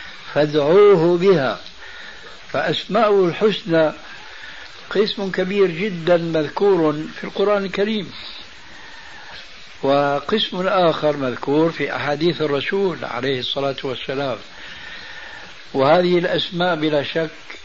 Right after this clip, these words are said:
في الوقت الذي هي أسماء لله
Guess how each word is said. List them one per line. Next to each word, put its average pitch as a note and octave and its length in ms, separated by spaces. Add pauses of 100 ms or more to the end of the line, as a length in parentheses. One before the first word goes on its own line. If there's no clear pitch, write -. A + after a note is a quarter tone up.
(140)
في C#3+ 80
الوقت D#3 460
الذي C#3+ 1080 (520)
هي D#3+ 220
أسماء F3 720
لله D3 880